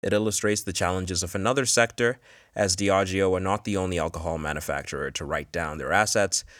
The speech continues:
with Heineken and Anheuser-Busch InBev facing five hundred fifty million euro and two point five billion dollar write-downs, respectively.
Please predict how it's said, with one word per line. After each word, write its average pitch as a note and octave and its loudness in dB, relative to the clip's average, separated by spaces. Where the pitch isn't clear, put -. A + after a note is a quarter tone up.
with F2+ -6
Heineken G#2 0
and F2 -2
Anheuser-Busch E2+ -2
InBev G#2+ 0
facing F2 0
five F2 -2
hundred D#2 -8
fifty E2+ -10
million E2+ -6
euro F#2 0
and E2 -8
two G#2 -4
point F2 -8
five E2 -6
billion G2 -2
dollar E2 -2
write-downs, D#2+ -4
respectively. D2+ -6